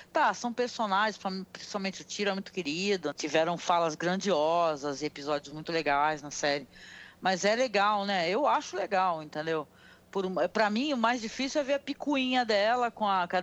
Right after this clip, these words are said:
com a Daenerys e tal, assim. Mas é legal, ela fala assim, "Olha, cara, sabe, eu, você tá falando com outra pessoa.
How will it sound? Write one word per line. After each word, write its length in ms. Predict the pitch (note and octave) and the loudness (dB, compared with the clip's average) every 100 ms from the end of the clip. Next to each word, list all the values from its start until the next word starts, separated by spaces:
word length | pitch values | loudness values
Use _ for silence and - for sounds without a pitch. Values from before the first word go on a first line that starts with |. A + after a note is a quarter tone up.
| - | -2
com 100 | F3+ | -2
a 40 | |
Daenerys 680 | F3 F3+ D#3 D#3+ G3 D#3+ C#3+ | 0 0 2 2 2 -2 -6
e 60 | C#3+ | -4
tal, 260 | D3+ D#3 | 0 0
assim. 320 | D3 - F3 - - - - - | 0 -4 -8 -8 -18 -18 -20 -2
Mas 160 | E3 E3+ | 0 2
é 80 | G#3 | 2
legal, 400 | C4 C#4+ D#4 B3 | 2 2 2 2
ela 160 | G#3 | 0
fala 240 | - G#3 G#3+ | 2 2 2
assim, 220 | - D#4 | -2 -4
"Olha, 180 | A#3 G#3 | -4 -2
cara, 540 | - G#3 G3+ F#3+ B3 E4 | 0 0 2 0 -4 -8
sabe, 480 | - D#4+ B3+ D#3+ D#3 | -6 -2 -2 -2 -2
eu, 160 | F3 | -2
você 120 | - | -4
tá 140 | - B3 | -4 -2
falando 180 | B3+ C4 | -2 0
com 80 | C4+ | -2
outra 200 | - - | -2 -6
pessoa. 760 | D#4+ - A#3+ C#4 A3 C3+ C3 | -6 -2 0 2 2 0 -2